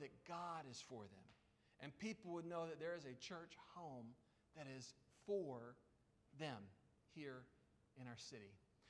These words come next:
So I'm really excited about this. I believe this is a Holy Spirit opportunity. Our staff and our overseers have done an amazing job helping, uh, put this plan together, put this initiative together, and I'm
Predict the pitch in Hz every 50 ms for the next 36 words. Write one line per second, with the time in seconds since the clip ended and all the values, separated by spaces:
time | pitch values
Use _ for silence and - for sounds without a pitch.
0 | - - - - 226 - 220 247 220 165 143 139 131 127 143 160 180 180 185 175
1 | 165 - - - - 170 147 156 165 170 165 160 170 170 165 160 151 147 170 170
2 | 160 156 - 143 151 175 170 180 185 180 170 151 120 113 139 156 156 - 165 143
3 | 120 127 120 107 - - - 180 175 160 160 - - - - - 175 165 156 156
4 | 160 160 147 147 147 - 139 120 - - - 151 147 147 147 143 147 147 - -
5 | - - - - 143 151 156 139 - - - - 175 165 165 175 175 185 185 -
6 | - - - - - 143 139 139 135 - - 151 170 185 180 190 175 - - -
7 | 185 175 170 170 170 - - 143 135 143 147 139 135 127 123 127 127 131 139 143
8 | 160 180 175 185 175 165 127 143 151 147 151 156 160 165 147 127 - - 156 165
9 | 160 - 180 165 160 - - - - - - 135 120 117 - - - - 202 185
10 | 170 185 175 - - - - - - 185 180 180 185 190 190 180 185 165 143 165
11 | 160 160 160 160 160 160 160 - - - - 185 185 180 - - 165 156 165 175
12 | 165 - - 180 175 175 175 - - - - - - - 170 147 135 160 156 151
13 | 151 156 156 - 131 127 135 180 233